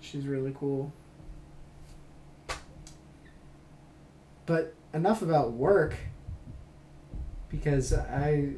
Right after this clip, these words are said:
I mean, I'm out of there. Um, I'm gonna, I'm gonna form some of the questions that I ha-, usually ask,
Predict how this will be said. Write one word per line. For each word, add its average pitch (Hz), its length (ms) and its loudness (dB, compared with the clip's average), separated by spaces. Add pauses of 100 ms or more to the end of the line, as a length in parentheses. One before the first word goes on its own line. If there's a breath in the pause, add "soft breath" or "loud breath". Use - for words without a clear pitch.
(140)
I 151 60 -6
mean, 143 200 2
I'm 151 160 2
out 160 200 2
of 143 80 2
there. 135 280 -2 (1300)
Um, 139 360 2 (760)
I'm 156 160 0
gonna, 190 340 4
I'm 165 100 0
gonna 208 200 6
form 202 540 8 (320)
some 165 200 -2
of 165 80 2
the 156 60 2
questions 165 640 2
that 165 120 2
I 160 300 4 (220)
ha-, 143 160 -8
usually 160 420 4
ask, 165 380 2